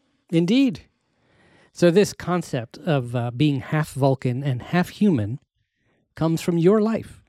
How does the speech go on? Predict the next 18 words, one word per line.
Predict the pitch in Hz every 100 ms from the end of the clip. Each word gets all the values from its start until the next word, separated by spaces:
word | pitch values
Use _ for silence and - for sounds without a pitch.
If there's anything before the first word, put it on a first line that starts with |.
| _ 127
Mister | 113 113
Spock. | - 107 - _ _ _ _ _ _ _ _
Tell | - 240
us | 254 -
what | 180 190 208
a |
Vulcan | 147 160 - 135
is, | 127 107 -
and | 160 139
tell | - 190
us | 180 - - _ _ _
how | - 170 175 165 170
you | 185 196
came | - 220 196
to | 160
have | 139 156 143 120 117
both | 143 156 131
human | - 160 156 147 131 135